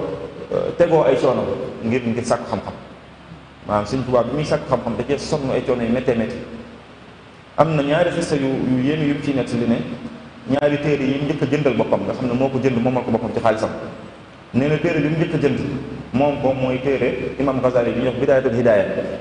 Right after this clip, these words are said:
Nee na téere bi boobu ma nga ci Saalum, toll ci njàng,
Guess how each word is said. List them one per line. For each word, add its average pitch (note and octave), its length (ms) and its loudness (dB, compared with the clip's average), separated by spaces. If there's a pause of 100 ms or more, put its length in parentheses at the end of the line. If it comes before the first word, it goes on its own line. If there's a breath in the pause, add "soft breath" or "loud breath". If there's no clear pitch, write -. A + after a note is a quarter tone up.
(720)
Nee C3 160 2
na C#3+ 120 -2
téere D3 260 2
bi C3 100 0
boobu C3 220 2
ma C3 100 -2
nga B2+ 80 -2
ci B2+ 80 -4
Saalum, B2+ 280 2 (840)
toll B2+ 240 4
ci C#3 100 -2
njàng, B2 300 2